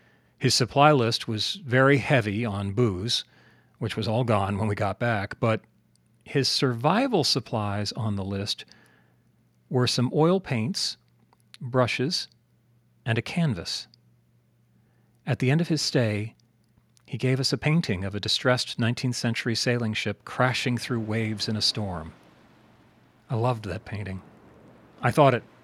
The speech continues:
looked just like the N C Wyeth illustrations from Treasure Island, and looking at it, I could almost hear the panicked shouts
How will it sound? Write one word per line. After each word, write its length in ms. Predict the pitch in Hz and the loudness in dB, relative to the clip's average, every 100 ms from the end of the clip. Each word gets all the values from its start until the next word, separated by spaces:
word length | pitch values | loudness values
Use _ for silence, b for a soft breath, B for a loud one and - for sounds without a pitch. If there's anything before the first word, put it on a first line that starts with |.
| - | -4
looked 240 | 117 - | -4 -4
just 260 | - 110 131 | -2 -2 0
like 200 | 117 - | -2 -2
the 160 | 113 | -2
N 140 | 123 117 | 2 2
C 180 | - | 2
Wyeth 420 | 107 107 113 113 110 | 0 2 2 2 0
illustrations 720 | 98 - 117 98 - 98 92 | -6 -6 -4 -2 -4 -4 -6
from 200 | 110 101 | -8 -6
Treasure 380 | - 110 107 | -2 -4 -4
Island, 380 | 98 107 98 90 - B B | -4 -4 -6 -8 -14 B B
and 120 | 127 | 2
looking 300 | 131 190 113 | 6 4 2
at 160 | 98 90 | -2 -4
it, 100 | 92 - - - - - - - - - - | -6 -10 -20 -20 -20 -20 -20 -20 -20 -12 -6
I 100 | 110 | -2
could 140 | 107 | 4
almost 340 | 117 135 123 | 6 6 4
hear 280 | - 123 110 | 2 0 0
the 100 | 95 | -2
panicked 460 | - - 120 110 - | -6 -4 -2 -2 -4
shouts 640 | - - 104 90 - - | -4 0 0 -2 -2 -4